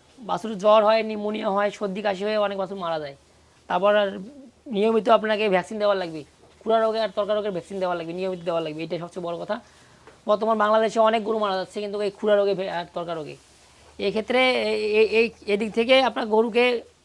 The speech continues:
প্রতি তিন মাস পর পর খুরা রোগের আর তরকা রোগের ভ্যাকসিন দেওয়া লাগবে, কৃমি ডোজ দেওয়া লাগবে এবং এর পাশাপাশি বাছুরটা যেহেতু আপনার খামারে লাভ, সেক্ষেত্রে বাছুরটা যেন সুস্থ থাকে, ভালো থাকে এবং ছোট থেকে বাছুরটাকে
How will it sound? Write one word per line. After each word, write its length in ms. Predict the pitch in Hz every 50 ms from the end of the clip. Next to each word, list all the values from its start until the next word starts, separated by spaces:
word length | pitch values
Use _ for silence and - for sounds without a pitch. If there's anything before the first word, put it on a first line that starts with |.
| _ _ _ _
প্রতি 420 | 214 214 196 240 233 233 226 226 - - - _ _ _ _ _ _ _
তিন 140 | - 233 233 233
মাস 160 | 247 240 -
পর 180 | - 233 226 220
পর 160 | 233 262 277 320 320 - _ _ _
খুরা 160 | - 220 226 226
রোগের 260 | 233 220 240 233 233 226 226 - 180 185
আর 80 | 196 185 185
তরকা 160 | 196 190 208
রোগের 140 | 214 208 214
ভ্যাকসিন 220 | 180 185 - 208 208
দেওয়া 160 | 214 214 214 214
লাগবে, 260 | 214 220 240 247 302 294 _ _ _ _ _ _ _ -
কৃমি 160 | 226 214 214
ডোজ 140 | 226 226 196
দেওয়া 160 | 220 220 220
লাগবে 240 | 220 226 220 226 226 220 220
এবং 240 | 226 233 208 170 - - _ _ _ - - -
এর 120 | 214 214
পাশাপাশি 520 | - 226 208 233 233 247 233 - 262 262
বাছুরটা 380 | 233 226 220 202 240 220 269 262
যেহেতু 240 | 240 262 262 233 269
আপনার 220 | 254 226 277 -
খামারে 340 | - - 220 233 240 240 226
লাভ, 220 | 214 196 180 160 - - - - - _ _ - - - - -
সেক্ষেত্রে 300 | 220 226 233 226 269 254
বাছুরটা 380 | 233 226 226 233 233 233 262 254 254
যেন 180 | 240 254 247 254 254 247 214 180 -
সুস্থ 180 | - 220 - -
থাকে, 220 | 240 220 240 233 240
ভালো 180 | 202 202 220 220
থাকে 200 | 220 233 226 247 240
এবং 200 | 233 233 233 214 -
ছোট 120 | - 247 247
থেকে 240 | 240 254 262 262 254
বাছুরটাকে 420 | 254 240 240 226 269 254 269 294